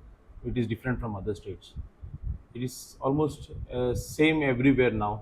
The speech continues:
और उसकी वजह से बहुत सी फैमिलियाँ, उसको फैमिली को तकलीफ हुआ है।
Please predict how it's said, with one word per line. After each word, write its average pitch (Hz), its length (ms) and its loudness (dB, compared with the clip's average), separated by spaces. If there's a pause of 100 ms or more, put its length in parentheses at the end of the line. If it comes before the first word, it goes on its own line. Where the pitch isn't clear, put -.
(800)
और 120 280 2
उसकी 131 340 -4
वजह 139 260 2
से 143 760 0
बहुत 131 320 2
सी 139 80 -8
फैमिलियाँ, 123 680 -2 (640)
उसको 117 240 -8
फैमिली 120 340 -2
को 123 140 -6 (260)
तकलीफ 117 300 -4
हुआ 90 160 -10
है। 82 60 -16